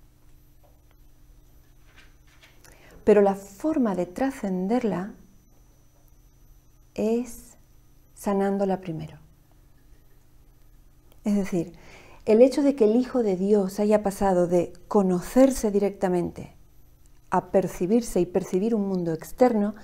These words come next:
es un síntoma de la psicosis que padece esta mente y que la psicología profunda de un curso de milagros describe tan magistralmente.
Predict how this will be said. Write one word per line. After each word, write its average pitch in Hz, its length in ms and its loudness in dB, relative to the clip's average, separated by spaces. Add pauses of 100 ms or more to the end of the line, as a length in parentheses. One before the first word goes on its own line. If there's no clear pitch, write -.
(240)
es 196 80 -8
un 220 200 -4
síntoma 214 520 -2
de 190 100 0
la 185 120 -4
psicosis 233 800 -2
que 185 120 -6
padece 190 380 -6
esta 196 200 -10
mente 185 360 -4 (420)
y - 140 -4
que 208 260 2
la 180 140 -4
psicología 196 540 0
profunda 202 600 -2
de 175 80 0
un 175 80 -4
curso 190 280 -6
de 190 80 -6
milagros 180 400 -4
describe 185 380 -6
tan 170 180 -8
magistralmente. - 840 -14